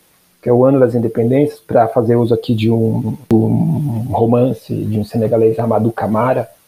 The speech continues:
Os Sóis das Independências. Então ele é filho dessa luta anticolonial, desse cruzamento entre a luta colonial, anticolonial, e a busca por autorrepresentação, de um lado. Do outro, a diáspora negro-africana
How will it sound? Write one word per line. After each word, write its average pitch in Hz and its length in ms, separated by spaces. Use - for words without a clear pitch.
Os 110 200
Sóis 117 260
das - 160
Independências. 113 800
Então - 140
ele 135 100
é 131 60
filho 139 340
dessa 131 240
luta 151 300
anticolonial, 123 600
desse 139 200
cruzamento 117 440
entre 120 160
a 113 40
luta 131 200
colonial, 117 680
anticolonial, 127 760
e 143 80
a 143 60
busca 131 280
por 151 300
autorrepresentação, 139 1120
de 110 100
um 123 60
lado. - 220
Do 151 240
outro, 208 260
a - 20
diáspora 127 480
negro-africana 127 760